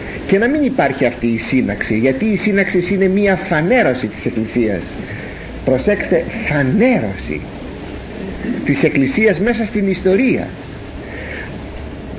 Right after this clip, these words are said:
Συλλάβετε την εικόνα να υπάρχουν μονάδες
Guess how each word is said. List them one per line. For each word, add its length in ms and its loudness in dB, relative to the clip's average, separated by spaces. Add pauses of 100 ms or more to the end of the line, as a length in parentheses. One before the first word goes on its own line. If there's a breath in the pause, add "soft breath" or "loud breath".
(680)
Συλλάβετε 480 4
την 280 4 (120)
εικόνα 640 4 (200)
να 80 4
υπάρχουν 460 2
μονάδες 640 2